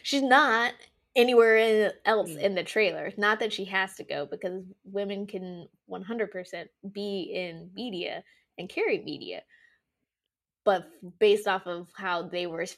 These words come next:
Speaker 1: framing it, I was like, "Oh, yeah, they think she needs to go, and they're trying to make
Speaker 2: They
Speaker 1: this"
Speaker 2: think she needs to go. <laughs>
Speaker 1: <laughs> They, they did, they didn't, they didn't even do it well. I mean, who
Speaker 2: Yeah.
Speaker 1: brings a, who brings their family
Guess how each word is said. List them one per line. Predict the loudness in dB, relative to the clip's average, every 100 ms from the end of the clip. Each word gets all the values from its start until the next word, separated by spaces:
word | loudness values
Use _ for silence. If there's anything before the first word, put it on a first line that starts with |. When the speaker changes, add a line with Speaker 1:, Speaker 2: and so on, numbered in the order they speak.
| -4
Speaker 1:
framing | -2 -2 -6
it, | -8 -6
I | -4
was | -4
like, | -4 -6
"Oh, | -8
yeah, | -8 -12 -10
they | -4 -4
think | -4 -10
she | -10 -10
needs | -12 -14
to | -12
go, | -8 -8
and | -8 -8
they're | -4 -4 -4 -10 -16 _ _ -20 _
trying | -20 -4 0 2 0
to | -4
make | -6 -6 -6 -6 -6
Speaker 2:
They | -8
Speaker 1:
this" |
Speaker 2:
think | -10 -10
she | -12 -16
needs | -16 -16 -18
to | -20
go. | -16 -14 -14 -16 -14 -10
<laughs> | -10 -10 -16 -16
Speaker 1:
<laughs> | -16 _
They, | -4 -2 0 2 2 2 2
they | 4 4 2
did, | 0 4 4 6
they | 6
didn't, | 6 -2 -6 -8 -12 0
they | 4
didn't | 6 4 2
even | -2 -6 -8
do | -6 -4 0
it | -2 0
well. | -2 -2 -2 -4
I |
mean, | -4 -4 -4
who | -4 -4
Speaker 2:
Yeah. | -2
Speaker 1:
brings | -6 -4 -4
a, | -6 -8 -10
who | -6 -4
brings | -4 -8 -6
their | -6 -6 -14 _ _ _ _ _ _ _
family | -4 -2 -2 -6 -8 -8 -10 -14